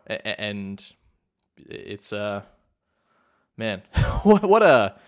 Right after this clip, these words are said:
wildly disappointing season up and down. It's, there's still time. They got fourteen games left. They could go nine and five down the stretch here, ten and four. They have more home games than not now. They, they've, they've gotten through that road trip.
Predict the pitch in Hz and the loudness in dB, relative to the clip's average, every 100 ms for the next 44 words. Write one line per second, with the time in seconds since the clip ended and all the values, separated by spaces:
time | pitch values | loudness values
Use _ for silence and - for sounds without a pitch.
0 | _ _ _ _ - 107 127 175 185 151 | _ _ _ _ -12 -2 2 4 2 0
1 | 135 131 131 120 113 104 98 98 98 95 | 0 -2 -4 -6 -6 -6 -8 -10 -10 -12
2 | 95 90 90 87 98 - 170 202 220 - | -14 -16 -16 -16 -12 -10 -2 2 2 2
3 | 262 180 175 202 202 202 208 160 180 214 | 2 4 4 4 2 0 0 0 -2 -2
4 | 196 180 180 131 160 - - 147 151 185 | 0 2 2 4 2 2 -4 -4 -2 -2
5 | 143 123 170 175 - 147 165 156 160 147 | 0 0 -2 -2 -2 0 0 0 -2 -2
6 | 156 151 - 156 160 156 _ _ _ _ | 0 -2 0 0 0 -2 _ _ _ _
7 | _ _ _ - 127 151 - 147 156 156 | _ _ _ -6 -4 -2 2 4 4 2
8 | 110 120 120 123 147 127 147 143 143 135 | 0 0 0 -4 -2 -2 -2 -4 -6 -6
9 | 131 117 123 - 120 135 139 - 104 101 | -2 2 2 2 0 0 -2 -6 -6 -6
10 | 98 - 104 110 117 - 135 131 113 117 | -8 -10 -8 -2 -4 -4 -4 -2 0 0
11 | 127 - 135 - | 0 -2 -6 -6